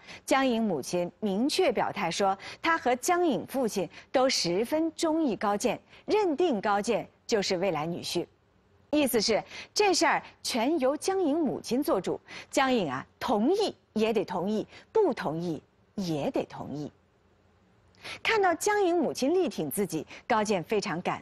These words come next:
动。可再看到江颖一脸冷漠，高健的心里非常不是滋味。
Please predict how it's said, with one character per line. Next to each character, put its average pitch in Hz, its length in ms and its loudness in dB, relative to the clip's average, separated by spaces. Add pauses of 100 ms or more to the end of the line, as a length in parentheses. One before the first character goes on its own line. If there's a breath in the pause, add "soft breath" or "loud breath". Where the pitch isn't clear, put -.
(120)
动。 180 180 -2 (1000 loud breath)
可 320 160 0
再 427 260 0
看 370 200 -2
到 294 140 0
江 381 300 0
颖 208 320 -2
一 302 160 0
脸 220 300 0
冷 196 280 -2
漠， 233 280 0 (420 loud breath)
高 285 260 0
健 294 180 0
的 160 100 -2
心 170 260 -4
里 - 180 -10 (400)
非 277 340 -2
常 143 400 -6
不 131 140 -8
是 160 160 -4
滋 151 200 -8
味。 180 200 -8